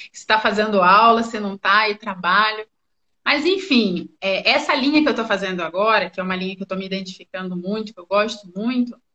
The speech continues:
ela prega que você não, não, você não vai esvaziar a sua cabeça, mas você vai observar os seus pensamentos. Você, você vai respirar, você vai, você vai, é, é, concentrar na sua respiração.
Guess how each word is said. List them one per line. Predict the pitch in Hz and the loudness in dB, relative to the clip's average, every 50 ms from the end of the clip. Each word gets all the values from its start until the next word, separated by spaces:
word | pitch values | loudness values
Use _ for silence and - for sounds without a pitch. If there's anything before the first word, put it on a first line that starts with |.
| _ _ _ _ _ _ - | _ _ _ _ _ _ -6
ela | - 190 202 220 220 | -2 0 2 2 2
prega | - - 220 240 254 240 233 | 2 2 2 2 2 2 -2
que | - - 240 | -4 -6 -6
você | 208 240 233 - - 240 240 233 214 - | -4 -4 -6 -4 -2 0 0 0 0 0
não, | 220 226 233 262 285 302 302 - - | 0 0 0 2 2 2 2 2 2
não, | 214 220 254 294 302 302 | 2 2 4 4 4 4
você | 294 220 247 269 | 2 2 0 0
não | 277 285 | 0 2
vai | 254 269 302 330 | 4 4 4 2
esvaziar | 302 - 294 285 285 277 269 233 214 202 208 | 2 2 2 0 0 0 0 2 2 2 2
a | 202 | 0
sua | - - 202 | -2 -6 -8
cabeça, | - 208 190 - 175 165 165 165 - 180 | -6 -8 -8 -6 -8 -10 -10 -12 -12 -10
mas | 175 180 180 | -10 -10 -10
você | 185 185 - 220 | -12 -12 -12 -8
vai | 196 214 202 - - _ - | -6 -4 -4 -4 -6 _ -2
observar | 240 285 320 349 339 330 311 302 302 302 269 240 214 208 196 208 202 208 233 | 0 0 2 2 0 0 0 -2 -2 -2 -4 -6 -6 -4 0 2 2 2 2
os | 233 - | 0 -4
seus | 240 233 - | -6 -8 -8
pensamentos. | - 226 226 226 226 247 240 208 185 165 160 160 - - - - - _ _ _ _ _ _ _ _ _ _ _ _ _ | -6 -6 -6 -2 0 0 0 0 0 -2 -4 -6 -10 -14 -16 -18 -18 _ _ _ _ _ _ _ _ _ _ _ _ _
Você, | 165 180 180 185 214 208 208 - - | -10 -8 -4 -2 -2 0 -2 -2 -4
você | - 175 - 196 | -10 -8 -6 -4
vai | 185 190 196 214 233 | -2 0 0 2 2
respirar, | 233 254 262 - - - 269 247 208 185 170 160 160 165 175 190 226 311 - - _ _ _ _ | 0 0 -2 -2 -4 -4 -2 -2 0 2 2 4 4 4 4 4 2 0 -6 -14 _ _ _ _
você | - 180 - - 180 | -18 -12 -8 -8 -4
vai, | 180 196 196 202 220 226 240 240 240 - - - - | 0 2 4 4 4 4 2 0 -4 -8 -12 -18 -14
você | 185 185 - 196 185 | -12 -10 -8 -8 -4
vai, | 185 202 196 196 196 196 196 196 196 196 196 196 190 185 - | 0 2 4 4 4 4 2 2 0 -2 -4 -6 -8 -10 -10
é, | - 175 170 170 165 170 - - - - 185 | -10 -8 -8 -6 -8 -8 -10 -10 -8 -6 -6
é, | 180 | -6
concentrar | - 254 285 302 302 330 311 277 - 277 269 285 | -4 -2 0 0 2 2 2 2 2 2 2 2
na | 285 | 2
sua | 277 - 285 262 | 0 -2 -2 -4
respiração. | 262 254 254 - 277 262 262 269 262 - 202 175 - 311 | -4 -4 -6 -4 -2 0 0 0 -2 -4 -6 -6 -6 -8